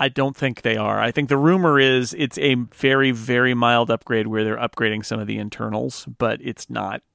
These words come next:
it's still just gonna be a, literally a black box. <laughs> It's still just the Apple T V four K. That's it. So I,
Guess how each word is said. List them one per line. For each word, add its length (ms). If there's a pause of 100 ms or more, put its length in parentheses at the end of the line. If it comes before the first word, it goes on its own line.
(360)
it's 160
still 260
just 280
gonna 180
be 200
a, 160 (440)
literally 500
a 60
black 340
box. 460
<laughs> 0
It's 160
still 300
just 640
the 260
Apple 260
T 200
V 240
four 260
K. 380 (1300)
That's 260
it. 200 (140)
So 360 (340)
I, 540